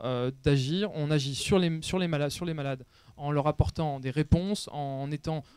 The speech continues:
en ayant une sorte de call center où on répond à leurs appels. On a environ entre trois et cinq appels chaque jour de patients qui nous demandent, euh, comment est-ce que je peux faire, et cetera. Parce que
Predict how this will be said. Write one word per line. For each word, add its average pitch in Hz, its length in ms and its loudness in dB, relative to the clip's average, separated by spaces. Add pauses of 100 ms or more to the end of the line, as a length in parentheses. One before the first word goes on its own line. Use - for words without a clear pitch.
en 139 200 -6
ayant 147 300 -2
une 139 80 -12
sorte 143 120 -10
de 147 60 0
call 175 220 4
center 175 340 -6
où 156 120 0
on 139 120 -6
répond 156 320 2
à - 20 -2
leurs 143 200 -2
appels. 156 240 -4
On 135 100 -10
a 131 60 -6
environ 139 420 -4 (220)
entre 127 240 -8
trois 180 260 0
et 151 60 0
cinq 156 240 -6
appels 156 240 -4
chaque 156 200 -4
jour 160 260 2 (200)
de 147 80 -4
patients 165 400 -2
qui 165 140 -14
nous 151 100 -6
demandent, 156 320 -4 (300)
euh, 139 100 0
comment 160 280 0
est-ce 151 100 -2
que 147 100 -10
je - 80 -8
peux 160 80 -6
faire, 151 160 -6
et 143 80 -10
cetera. 185 380 -8
Parce - 180 -4
que 180 140 0